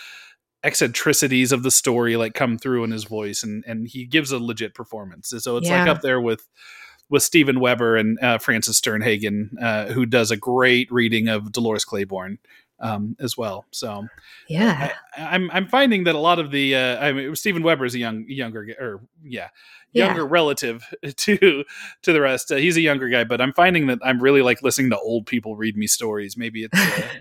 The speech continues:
Speaker 2: <laughs>
Speaker 1: tapping into some gran-, <laughs> grandma, grandma,
Speaker 2: I, I,
Speaker 1: grandpa
Speaker 2: I
Speaker 1: thing.
Speaker 2: think that's an
Speaker 1: I'm like
Speaker 2: ancient, it's an ancient tradition, though, you know, like, old people telling people stories 'cause they're the
Speaker 1: Right.
Speaker 2: ones who have 'em, you know? <laughs>
Speaker 1: That's
Speaker 2: Like, they're
Speaker 1: true.
Speaker 2: the ones who've been around. So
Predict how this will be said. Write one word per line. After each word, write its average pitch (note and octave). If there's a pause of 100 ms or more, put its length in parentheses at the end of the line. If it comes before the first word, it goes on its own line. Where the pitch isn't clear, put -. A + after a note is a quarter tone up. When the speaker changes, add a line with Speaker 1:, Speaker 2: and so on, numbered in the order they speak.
(120)
Speaker 2:
<laughs> -
Speaker 1:
tapping D3+
into C3
some B2
gran-, C3
<laughs> E3+
grandma, E3+ (440)
grandma, D3+
Speaker 2:
I, -
I, C#3
Speaker 1:
grandpa B3+
Speaker 2:
I - (120)
Speaker 1:
thing. C4
Speaker 2:
think D#4+
that's E4
an D#4
Speaker 1:
I'm C4
like - (100)
Speaker 2:
ancient, F#4 (180)
it's G#3+
an B3
ancient B3+
tradition, -
though, -
you F3+
know, E3+
like, -
old F3
people F#3
telling F#3
people -
stories -
'cause -
they're B2+
the -
Speaker 1:
Right. F3+
Speaker 2:
ones F#3
who F3
have A3
'em, A3+ (100)
you G3
know? F#3+ (180)
<laughs> -
Speaker 1:
That's -
Speaker 2:
Like, C4
they're B3 (160)
Speaker 1:
true. F#3
Speaker 2:
the E3
ones -
who've F#3+
been G3+
around. A#3
So G3+